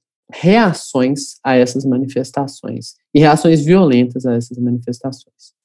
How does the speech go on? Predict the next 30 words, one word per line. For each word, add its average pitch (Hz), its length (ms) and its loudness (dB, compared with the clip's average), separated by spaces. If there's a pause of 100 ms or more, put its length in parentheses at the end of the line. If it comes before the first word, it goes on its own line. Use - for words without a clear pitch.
(280)
Então, 226 160 2
considerando 156 960 4 (420)
que - 80 2
as 139 100 4
manifestações 143 720 2
em 160 60 2
si 98 400 -4 (240)
foram 156 200 4
consideradas 101 720 0
legais 113 540 2
e 98 40 -2
legítimas, 120 920 -6 (320)
a 143 80 0
reação 160 640 2
a 151 60 2
essas 135 320 -2
manifestações 117 1120 -8 (300)
violenta 139 840 2 (300)
é, 127 80 2
obviamente, 131 500 2
algo 131 200 2
que 139 120 -6
deve 123 340 4
ser, 123 420 -2 (340)
é, 113 300 4 (260)
da 135 140 2
forma 151 240 2
mais 147 500 2
veemente 151 300 2
possível, 131 760 0